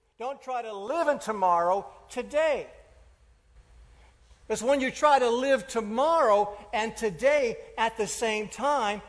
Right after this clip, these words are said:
you end up worrying. You don't have enough time, you don't have enough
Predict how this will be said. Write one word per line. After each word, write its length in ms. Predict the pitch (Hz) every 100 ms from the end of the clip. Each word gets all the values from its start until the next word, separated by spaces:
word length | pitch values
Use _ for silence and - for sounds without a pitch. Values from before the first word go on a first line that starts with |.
| - -
you 180 | 202 220
end 160 | 233
up 120 | 226 202
worrying. 440 | 202 262 277 180 - - - _ _ _ _ _ _ _ _ _ - - - -
You 520 | 190 202 320 349 339 294 190
don't 300 | 262 294 311
have 300 | 233 262 262
enough 500 | 233 233 226 220 -
time, 480 | - 262 294 320 320 - -
you 260 | 190 302 330
don't 240 | 320 277
have 240 | 254 262
enough 340 | 226 226 220